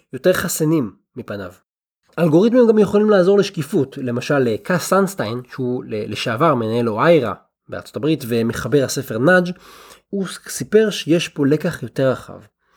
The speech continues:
הוא אומר ככה: "אנחנו חוששים מאוד שהאלגוריתמים יקבלו החלטות מוטות.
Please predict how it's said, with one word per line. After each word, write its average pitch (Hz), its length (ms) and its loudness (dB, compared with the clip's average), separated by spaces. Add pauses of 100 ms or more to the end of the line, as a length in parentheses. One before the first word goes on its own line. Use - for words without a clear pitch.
(160)
הוא - 140 -6
אומר 127 180 2
ככה: - 320 -6 (100)
"אנחנו 180 340 2
חוששים - 460 -2
מאוד 156 240 2
שהאלגוריתמים 139 720 0
יקבלו 135 380 0
החלטות - 400 -6
מוטות. - 440 -8